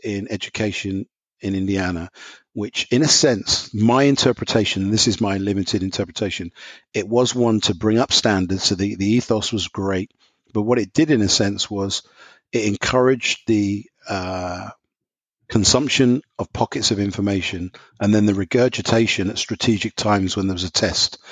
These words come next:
But what it didn't really encourage in the same level was, uh, criticality,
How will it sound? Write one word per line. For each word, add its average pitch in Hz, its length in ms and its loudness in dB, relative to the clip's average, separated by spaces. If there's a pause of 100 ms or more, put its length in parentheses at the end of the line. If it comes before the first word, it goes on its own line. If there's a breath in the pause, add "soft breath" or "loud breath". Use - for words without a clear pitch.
(320 loud breath)
But 104 120 -2
what 113 180 2
it 107 100 -2
didn't 170 340 2
really 95 500 -2
encourage 98 440 -2
in 90 60 0
the 92 80 2
same 127 340 4
level 90 360 -4 (540 soft breath)
was, 101 540 -2 (340)
uh, 104 360 -8
criticality, - 800 -2